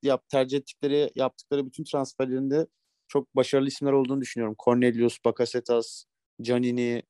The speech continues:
işte Cervinho, Hamşik, Siopis. Yani birçok, benim şu an Da-, Dansville'i bile beğeniyorum ben. Beğenmediğim tek futbolcuları, e,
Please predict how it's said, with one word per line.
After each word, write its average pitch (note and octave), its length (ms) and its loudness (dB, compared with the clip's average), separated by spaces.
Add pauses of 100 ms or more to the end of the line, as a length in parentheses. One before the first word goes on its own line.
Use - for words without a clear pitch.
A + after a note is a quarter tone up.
(140)
işte A#2+ 360 -4
Cervinho, A#2+ 680 0 (160)
Hamşik, B2 600 -4
Siopis. - 720 -2 (520)
Yani B2 200 0
birçok, C#3+ 300 0
benim D3+ 360 2
şu - 160 -2
an D#3 200 0 (100)
Da-, C#3+ 200 -2
Dansville'i D3+ 440 -2
bile D#3+ 180 -4
beğeniyorum D3+ 460 -2
ben. A2+ 200 -8
Beğenmediğim C#3 500 -4 (440)
tek D#3+ 200 2
futbolcuları, B2 720 0 (160)
e, B2 80 -2